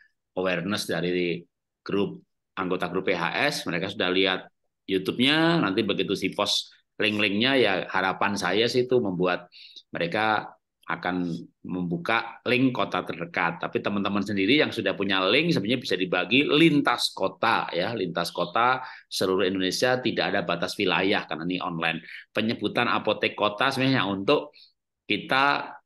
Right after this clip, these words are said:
secara, Pak, psikologis orang-orang kota itu ketika dikasih tahu, "Ah, gue beli yang ini aja nih dari, dari Makassar," gitu ya. Tapi teman-teman nanti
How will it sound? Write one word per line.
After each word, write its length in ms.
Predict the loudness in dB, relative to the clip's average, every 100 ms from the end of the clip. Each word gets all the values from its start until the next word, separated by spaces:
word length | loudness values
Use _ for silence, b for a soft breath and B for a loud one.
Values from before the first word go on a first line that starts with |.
| _ _
secara, 600 | -6 -2 2 2 4 2
Pak, 400 | 2 2 0 -6
psikologis 680 | -6 -2 2 4 4 2 2
orang-orang 480 | 2 0 2 0 0
kota 240 | 0 0
itu 320 | 0 4 4 4
ketika 200 | 4 2 2
dikasih 320 | 0 0 0
tahu, 440 | 2 6 6 4 B B _
"Ah, 120 | 2 4
gue 120 | 6 8
beli 120 | 8
yang 80 | 6
ini 120 | 4 4
aja 240 | 4 4
nih 200 | 4 6
dari, 200 | 4 4
dari 380 | 0 0 2 2
Makassar," 480 | 4 2 6 6 6 6
gitu 120 | 6
ya. 80 | 4
Tapi 400 | 4 4 2 0
teman-teman 520 | -6 -2 0 0 0 0
nanti 360 | 4 4 4